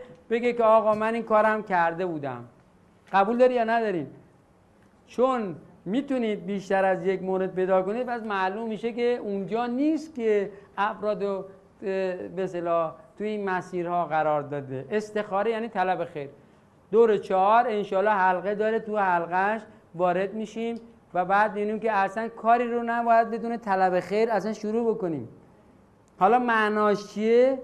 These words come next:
معناش چیه؟ اونجا با هم صحبت می‌کنیم. خب،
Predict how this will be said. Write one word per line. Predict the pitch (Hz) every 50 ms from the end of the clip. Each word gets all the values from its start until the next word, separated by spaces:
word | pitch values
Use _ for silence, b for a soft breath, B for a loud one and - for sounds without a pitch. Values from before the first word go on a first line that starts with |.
| - B B B B B B -
معناش | 196 202 202 202 208 202 202 196 196 185 190 -
چیه؟ | 185 196 208 220 240 247 240 226 208 190 -
اونجا | - 208 202 196 196 214
با | 214 202 208
هم | 196 196 214 214
صحبت | - - 190 185 185 175 170 160
می‌کنیم. | 147 147 139 - 139 131 135 - b b b b b b b _ -
خب، | - 214 214 190 165